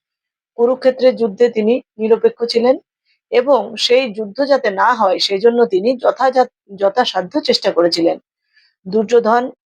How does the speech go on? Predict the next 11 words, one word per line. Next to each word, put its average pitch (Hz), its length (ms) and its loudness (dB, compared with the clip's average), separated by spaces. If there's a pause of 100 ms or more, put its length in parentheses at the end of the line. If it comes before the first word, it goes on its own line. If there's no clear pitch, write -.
(920)
যখন 202 460 0 (840)
ভীমসেনের, 240 640 0
দুর্যোধন 247 460 -2
ও 262 60 4
ভীমসেনের 208 500 -4
সাথে 185 260 -6
যখন 190 280 -4
গদাযুদ্ধ 208 520 -2
হয়, 202 360 -2
সেই 185 240 -2
সময় 220 380 -2